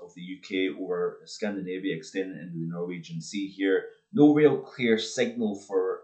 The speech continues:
for a, new, a negative here, but if you've got the strongest heights just in the north of the U K, Scandinavia, towards Iceland here,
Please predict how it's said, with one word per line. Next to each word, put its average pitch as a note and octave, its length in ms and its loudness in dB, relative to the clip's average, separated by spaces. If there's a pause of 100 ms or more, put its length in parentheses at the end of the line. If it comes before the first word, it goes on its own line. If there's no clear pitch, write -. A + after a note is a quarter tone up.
for F2+ 160 -2
a, F2+ 140 -6 (120)
new, A#2 300 0
a F2+ 80 -10
negative A2 440 0
here, F#2 380 -2 (120)
but - 160 -10
if E3 260 2
you've D#3+ 120 -4
got A#2+ 280 0
the - 60 -16
strongest A2 720 0
heights - 420 -8 (360)
just - 300 0
in G#2+ 80 2
the G2 120 -4
north G2+ 280 0
of E2+ 40 -14
the F#2 60 -12
U F#2+ 260 -6
K, G2 460 4 (260)
Scandinavia, F#2+ 960 0 (440)
towards F#2+ 360 -2
Iceland F#2+ 480 -4
here, F2+ 380 0